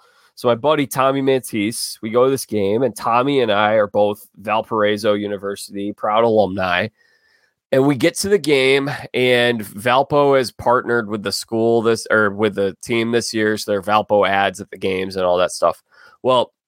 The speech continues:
we're walking around the concourse area, and by the way, we got tickets that were twenty-five dollars right behind home plate, like, right behind, four rows up from the dugout on the, the home dugout, like, the, the very beginning of the dugout closest to home plate. So amazing seats,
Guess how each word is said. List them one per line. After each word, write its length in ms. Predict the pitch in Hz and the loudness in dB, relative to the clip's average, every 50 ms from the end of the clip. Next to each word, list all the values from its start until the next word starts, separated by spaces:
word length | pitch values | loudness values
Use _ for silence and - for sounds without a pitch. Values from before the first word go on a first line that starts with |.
| _ _ _ _ _ - | _ _ _ _ _ -2
we're 100 | 127 127 | -2 0
walking 420 | 127 135 160 180 202 - 220 214 | 2 2 2 0 0 0 -2 0
around 280 | 208 170 147 147 151 139 | 2 2 2 2 2 0
the 60 | 127 | -2
concourse 580 | - - 123 123 123 120 - 120 110 107 - - | -2 0 0 0 0 0 0 0 0 0 0 -2
area, 360 | 95 95 95 95 98 95 98 | -2 0 2 2 2 2 2
and 220 | 98 98 92 - | 0 -2 -4 -4
by 160 | - 113 120 127 | 0 0 2 2
the 80 | 123 | 2
way, 160 | 117 120 117 | 2 2 0
we 140 | 110 110 113 | 0 0 0
got 260 | 113 120 107 - _ | 0 0 0 -2 _
tickets 560 | - - 135 131 - 123 113 - - - - - _ _ _ _ _ _ | -6 -2 -2 0 0 0 -2 -2 -4 -10 -12 -14 _ _ _ _ _ _
that 120 | - 110 | 0 0
were 100 | 104 101 | 0 0
twenty-five 500 | - - 131 127 127 120 - 123 113 110 | 0 0 0 0 0 0 0 0 0 0
dollars 600 | 98 107 107 110 113 113 110 101 98 98 - - - _ | 2 2 2 4 4 4 2 2 0 -4 -8 -14 -18 _
right 320 | - 101 110 110 104 - | -4 0 0 0 0 0
behind 680 | - 107 104 110 107 104 101 104 101 101 101 98 98 - _ _ _ | 0 -2 0 0 0 0 0 0 -2 -2 -4 -10 -14 -18 _ _ _
home 240 | - 113 104 95 95 | -6 -4 -2 -2 -2
plate, 380 | - 110 110 101 92 87 - - _ - | -2 0 0 0 0 -2 -6 -8 _ -8
like, 260 | 98 95 - _ _ _ _ _ _ | -8 -8 -8 _ _ _ _ _ _
right 220 | 117 123 123 107 - | -2 0 0 2 2
behind, 180 | 120 117 - - | 0 0 -2 -4
four 240 | - - 147 170 165 | -6 -2 0 0 2
rows 240 | 151 143 143 120 117 | 2 2 2 2 2
up 180 | 127 120 - - | 0 0 -2 -4
from 120 | 117 120 | -6 -4
the 100 | 113 104 | -2 -2
dugout 500 | 95 104 98 92 82 82 78 - - _ _ - | 0 -2 -2 -2 -4 -6 -6 -6 -10 _ _ -2
on 240 | 101 101 98 98 | -2 -2 -2 -2
the, 400 | 98 95 92 92 90 87 87 85 - - | -4 -4 -4 -4 -4 -4 -6 -8 -6 -4
the 80 | 104 101 | -2 0
home 240 | 127 120 117 107 | 2 2 2 2
dugout, 460 | 101 101 95 90 82 82 78 57 - - _ _ _ _ _ _ | 0 -2 -2 -2 -2 -2 -4 -4 -6 -8 _ _ _ _ _ _
like, 260 | - 101 92 87 - - | -2 -2 -2 -4 -6 -10
the, 220 | - 98 113 101 82 - _ - | -4 -2 -2 -2 -2 -6 _ -6
the 120 | 113 113 | -4 -2
very 260 | 104 123 143 143 139 | 0 2 4 4 4
beginning 460 | 123 123 104 98 123 127 127 123 120 | 2 0 -2 0 2 2 2 2 2
of 80 | 107 104 | 0 0
the 80 | 101 92 | -2 0
dugout 400 | 104 98 101 101 95 90 - - | 0 0 0 2 0 0 -2 -4
closest 560 | - - 123 123 123 - - 113 110 - - | -2 0 2 2 2 2 -2 -6 -6 -4 -2
to 60 | 92 | -2
home 200 | 101 98 95 98 | -2 -2 -2 -2
plate. 280 | - - 76 73 - - | -2 -2 -2 -2 -4 -2
So 180 | - 110 101 | 0 2 2
amazing 400 | 104 117 143 165 165 135 151 147 | 2 2 2 2 2 0 -2 -4
seats, 400 | - - 123 123 120 104 - - | -4 -2 -2 -2 -2 -2 -4 -10